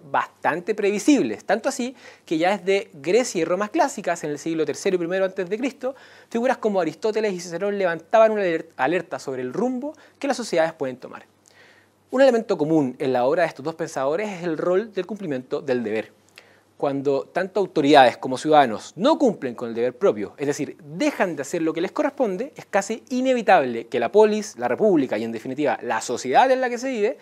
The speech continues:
decaiga, se entrampe, se vuelva mediocre, corrupta, débil y eventualmente colapse. Por cierto que esto es una simplificación de las obras y,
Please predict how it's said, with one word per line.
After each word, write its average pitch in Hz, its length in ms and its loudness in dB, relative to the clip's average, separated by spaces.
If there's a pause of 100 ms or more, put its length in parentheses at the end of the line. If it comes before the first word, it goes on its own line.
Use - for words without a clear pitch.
(240)
decaiga, 165 600 2 (120)
se - 120 -10
entrampe, 151 580 0 (140)
se - 120 -8
vuelva 135 220 0
mediocre, 143 540 4
corrupta, 165 480 -2
débil 240 360 4
y 156 120 -4
eventualmente 254 800 -2
colapse. - 440 -8 (1160)
Por 175 140 -4
cierto 247 240 -4
que 247 60 -4
esto 226 120 -4
es 196 80 -2
una 190 220 -2
simplificación 127 920 -6
de 175 60 -4
las 139 160 -8
obras 147 280 -4
y, 139 80 -10